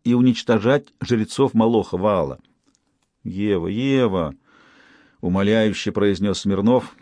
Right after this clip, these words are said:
«Но только не говори мне, что преступная группа, которая орудует в городе, это уцелевшие после пунических войн жрецы финикийского бога.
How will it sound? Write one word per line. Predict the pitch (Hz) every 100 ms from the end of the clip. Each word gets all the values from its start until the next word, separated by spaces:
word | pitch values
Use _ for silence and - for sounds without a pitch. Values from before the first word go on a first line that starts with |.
| _ _ _ _ _ _
«Но | - 92
только | 90 104 107
не | 113
говори | 104 113 123 170
мне, | 143 95
что | - 92
преступная | 104 - 147 110 101
группа, | 90 123 143 - 80
которая | - - 113 107
орудует | 104 101 131 98 92
в | 78
городе, | 80 147 139 87 71 - _ _ _ _ _ _ -
это | -
уцелевшие | 110 120 120 127 - 107
после | 104 107 110 98
пунических | 113 120 117 110 - 107 95
войн | 87 113 143 135 113 _ _
жрецы | 98 110 117 - 131
финикийского | 131 113 107 117 110 - 104 101
бога. | 85 90 67 67